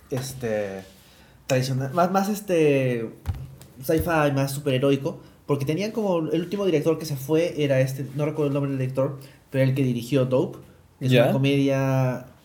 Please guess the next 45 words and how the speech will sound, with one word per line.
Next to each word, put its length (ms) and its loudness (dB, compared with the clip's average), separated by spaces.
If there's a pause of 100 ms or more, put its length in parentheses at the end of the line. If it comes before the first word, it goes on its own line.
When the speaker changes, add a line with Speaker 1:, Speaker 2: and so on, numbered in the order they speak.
(240)
Speaker 1:
adolescente 1000 0 (380)
acerca 440 2
de, 120 2
de 120 -4
jóvenes 380 0
afroamericanos. 640 -2 (540)
Entonces, 640 -2 (600)
eso 400 2
con 240 4
Flashpoint 440 0
no 80 -4
tiene 160 -2
mucho 240 -2
que 80 0
ver, 260 4 (320)
pero 120 0
tal 120 2
vez 80 2
si 80 -6
meten 240 -2
a 60 0
alguien 300 -2
que 80 -4
está 180 -4
más 200 -2
metido 260 -4
en 60 -4
cosas 220 -4
de 120 -2
sci-fi, 460 -4
que 100 -2
ha 20 2
hecho 200 -4
cosas 240 -6
sci-fi 340 2
antes, 340 2 (220)
Speaker 2:
Viaje 200 -2
en 60 -2
Speaker 1:
ahí 60 2
Speaker 2:
el 80 -2
tiempo, 400 0
en 100 -10
todo 120 -2
Speaker 1:
Claro, 160 6
Speaker 2:
caso. 200 0